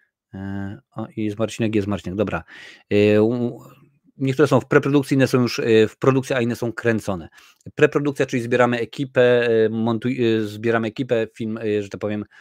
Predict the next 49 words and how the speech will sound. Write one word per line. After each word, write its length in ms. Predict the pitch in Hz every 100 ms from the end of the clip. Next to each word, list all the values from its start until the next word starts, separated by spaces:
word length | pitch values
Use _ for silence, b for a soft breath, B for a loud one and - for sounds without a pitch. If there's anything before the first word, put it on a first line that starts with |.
| B B B 101
e, 240 | 101 101
lokalizację 500 | 110 113 113 120 123
i 40 |
tak 100 | 107
dalej, 260 | 107 120 117
scenariusz, 420 | - 117 127 120 -
a 140 | 131
jak 120 | 123
już 80 | 120
jest 120 | 113
w 40 | -
produkcji, 320 | 127 151 -
znaczy, 220 | 131 -
że 100 | 110
już 120 | 107
się 100 | 104
kręci. 380 | - 95 85 - B B B B
E, 180 | 104 104
Once 500 | 107 110 117 120 113 -
the 80 |
Luckiest 260 | 107 101 101
Man, 260 | 135 135 127 -
Peter 300 | 107 101 -
Pan, 320 | 139 139 139 - _ _
czyli, 320 | - 101 107
czyli, 320 | - 101 104
e, 180 | 104 95
Piotruś 340 | - 101 90 -
Pan, 280 | 135 135 131 b b b
War 160 | 107 101
and 100 | 113
War, 140 | 123
Brothers 360 | 113 117 110 104
of 140 | 101 101
Justice, 480 | 131 123 120 - 113
e, 40 | 107 107 104 98 - -
Path 220 | 104 95
of 60 |
Redemption, 540 | 90 101 131 123 127 113 -
tak 140 | 101 -
patrzę, 240 | 110 104
czy 80 | -
cokolwiek 360 | 101 113 104 101
jest 140 | 104
takiego, 300 | 104 104 101
co 100 | 101
byśmy 180 | 104 101
mogli 220 | 101 101
kojarzyć. 560 | - 95 120 120 113